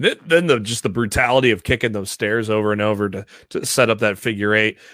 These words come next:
And then the angle of the figure eight that Charlotte put on there was, uh, that was pretty high angle. And, and Rhea literally had nowhere to go and no,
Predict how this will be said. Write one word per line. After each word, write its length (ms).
And 140
then 100
the 100
angle 600
of 100
the 80
figure 360
eight 160
that 120
Charlotte 340
put 140
on 220
there 260
was, 320
uh, 160
that 80
was 100
pretty 220
high 200
angle. 340
And, 120
and 240
Rhea 220
literally 400
had 180
nowhere 260
to 60
go 420
and 180
no, 240